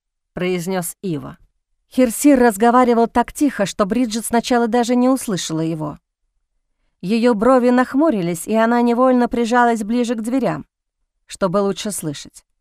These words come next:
«Сделай меня его хозяином», добавил Ива. Ответ Райлина она так и не расслышала. Что-то в его голосе,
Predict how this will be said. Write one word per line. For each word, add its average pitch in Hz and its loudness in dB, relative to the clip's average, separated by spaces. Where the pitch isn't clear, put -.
«Сделай 240 2
меня 247 4
его 233 0
хозяином», 220 0
добавил 170 0
Ива. 143 -8
Ответ 208 0
Райлина 233 4
она 202 2
так 240 -4
и 240 0
не 240 0
расслышала. 156 -4
Что-то 277 2
в - -2
его 240 0
голосе, 214 0